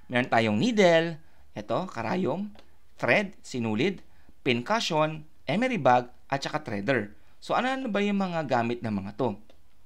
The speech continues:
So, unahin muna natin itong needle, thread, at saka threader. From the, ah, from, um, our using ng sewing,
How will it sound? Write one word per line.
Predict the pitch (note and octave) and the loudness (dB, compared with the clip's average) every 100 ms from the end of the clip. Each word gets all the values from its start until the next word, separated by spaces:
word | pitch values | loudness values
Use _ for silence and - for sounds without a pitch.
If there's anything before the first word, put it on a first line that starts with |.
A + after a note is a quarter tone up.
| - - - | -18 -16 -4
So, | C#3 | 2
unahin | D#3 G#3+ A#3+ | 4 4 4
muna | A3+ | 0
natin | G#3+ F3 D3 C3+ - - - | 2 2 2 -2 -6 -16 -8
itong | - D3+ C#3+ C3 | -4 0 0 2
needle, | G#3 C3 B2 B2+ - - | 2 4 2 0 -10 -12
thread, | - E3 C3+ B2 | 0 4 4 2
at | B2 C#3 | -4 -2
saka | B2+ | -4
threader. | - G#2 G#2 A#2 G2+ - - - - - | -4 -2 2 2 0 -10 -18 -18 -18 -2
From | E3 F3 D3+ | 2 2 2
the, | C#3 C#3 | 2 2
ah, | - B2 A#2+ A#2 | 2 2 4 2
from, | A#2 D3+ C#3+ C#3 | 0 4 6 6
um, | C3 A#2+ A#2 - - | 2 0 -2 -10 -2
our | C#3+ B2+ C3 B2 | 6 6 8 4
using | D3+ A3 D3+ C#3 | 0 -2 -2 -2
ng | B2+ B2+ A#2+ | -2 -4 -4
sewing, | G3 D#3+ A2 | -4 -2 -2